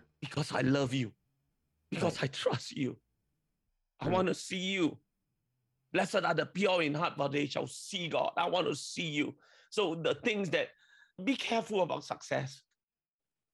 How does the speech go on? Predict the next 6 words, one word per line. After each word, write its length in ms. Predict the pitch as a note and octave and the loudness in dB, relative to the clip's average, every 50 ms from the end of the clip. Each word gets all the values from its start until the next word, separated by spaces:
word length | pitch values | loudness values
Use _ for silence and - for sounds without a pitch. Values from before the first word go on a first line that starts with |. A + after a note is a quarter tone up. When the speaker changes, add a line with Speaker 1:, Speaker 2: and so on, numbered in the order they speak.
| _ _ _ _ _ _ _ _ _ _ _ _ _ _ _ _ _ _ _ _ _ _ _ | _ _ _ _ _ _ _ _ _ _ _ _ _ _ _ _ _ _ _ _ _ _ _
Speaker 1:
Success 480 | - - - D3 - - F#3+ F#3 - | -8 -6 -6 -6 -2 -2 -4 -4 -2
gets 260 | E3 E3+ E3+ - - - | -2 -4 -4 -4 -4 -4
into 240 | C#3+ D3 C3+ C3 | -4 -2 -2 -4
your 180 | - - B2 - - | -4 -4 -4 -4 -4
head. 160 | - - - - _ _ _ _ _ _ _ _ _ _ _ _ _ _ _ _ _ _ _ _ C#3+ | -6 -6 -6 -8 _ _ _ _ _ _ _ _ _ _ _ _ _ _ _ _ _ _ _ _ -10
Speaker 2:
Hmm. 200 | C3 B2 A2+ | -8 -8 -8